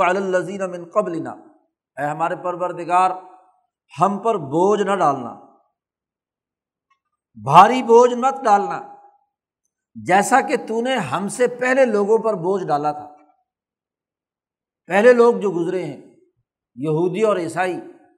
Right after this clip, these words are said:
ان پر بوجھ ڈالا تھا۔ کیا بوجھ ہے یہ؟ مولانا سندھی نے اس کی بڑی اچھی تشریح کی ہے کہ جب کوئی قوم غلام ہو جاتی ہے تو غلامی کا لعنت سب سے بڑا بوجھ ہوتا ہے۔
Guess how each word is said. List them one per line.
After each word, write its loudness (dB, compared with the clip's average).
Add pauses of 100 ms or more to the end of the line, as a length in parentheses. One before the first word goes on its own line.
(1300)
ان 0
پر 6
بوجھ 6
ڈالا -2
تھا۔ -18 (340)
کیا 4
بوجھ 2
ہے -2
یہ؟ -12 (920)
مولانا 0
سندھی -6
نے -4
اس -8
کی -12
بڑی -6
اچھی -12
تشریح -14
کی -18
ہے -20 (1200)
کہ -10
جب 4
کوئی 4
قوم 0
غلام 4
ہو -6
جاتی -10
ہے -20 (1000)
تو -6
غلامی 4
کا -4 (580)
لعنت 0 (120)
سب 0
سے -2
بڑا 2
بوجھ -4
ہوتا -12
ہے۔ -20